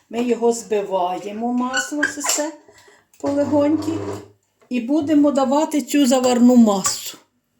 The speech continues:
Добавляємо потрошка заварної маси. Ось такий виходить у наш, у нас ніжний крем. <clears throat> Ось такий дуже гарний. І ми маємо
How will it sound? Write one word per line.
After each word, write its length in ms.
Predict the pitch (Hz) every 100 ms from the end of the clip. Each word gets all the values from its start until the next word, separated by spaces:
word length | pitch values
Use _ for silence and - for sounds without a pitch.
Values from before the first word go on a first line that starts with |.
| _ _ _
Добавляємо 880 | - 247 269 277 285 330 370 359 330 -
потрошка 640 | 302 302 311 302 - 403 381 415 403 - 415 - - - - 240 240
заварної 600 | 311 320 311 349 330 320
маси. 440 | 277 254 - 208 208 208 - 214 208 - - - _
Ось 160 | 285 -
такий 340 | 240 294 277
виходить 500 | 226 226 247 214 214
у 60 | 208
наш, 340 | 220 226 - - -
у 60 |
нас 360 | 226 226 233 -
ніжний 480 | 247 262 240 220 202
крем. 440 | - 208 185 277 -
<clears throat> 340 | - 311 - 262 - _ _ _ _ _ _ _ _ _ _ -
Ось 180 | 269
такий 420 | - 302 - 320 285
дуже 340 | 302 311 294
гарний. 540 | 277 294 302 294 302 302 - -
І 100 | 247
ми 160 | 269
маємо 520 | 285 277 294 294 277